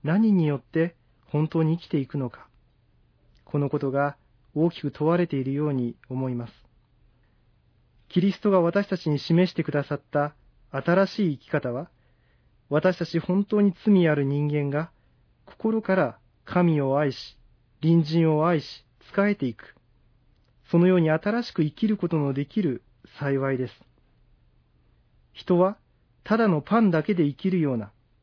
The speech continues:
単純なものでは決してありません。人は神の言葉によって生かされ、イエス・キリストに養われる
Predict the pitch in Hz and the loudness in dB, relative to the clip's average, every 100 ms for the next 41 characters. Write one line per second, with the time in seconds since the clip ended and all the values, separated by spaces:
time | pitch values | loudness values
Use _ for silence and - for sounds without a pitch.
0 | _ 170 185 185 208 202 196 196 165 131 | _ 0 2 4 4 4 4 2 2 0
1 | - 151 - - 165 156 156 143 131 - | -2 -6 -4 0 2 2 -2 -4 -8 -10
2 | _ _ _ _ _ _ _ _ _ _ | _ _ _ _ _ _ _ _ _ _
3 | _ _ - - 170 180 220 _ _ _ | _ _ -14 -2 2 2 -2 _ _ _
4 | _ _ - 220 240 190 - 180 214 220 | _ _ 0 4 6 4 2 0 0 2
5 | 214 170 165 - 208 151 165 - 127 - | 2 4 2 0 -2 0 -2 -2 -6 -8
6 | _ _ _ _ _ - 156 220 - - | _ _ _ _ _ -6 -2 -2 -2 -4
7 | 202 208 - 214 185 160 160 175 175 170 | 0 0 0 2 4 4 0 0 2 2
8 | 151 117 | -2 -6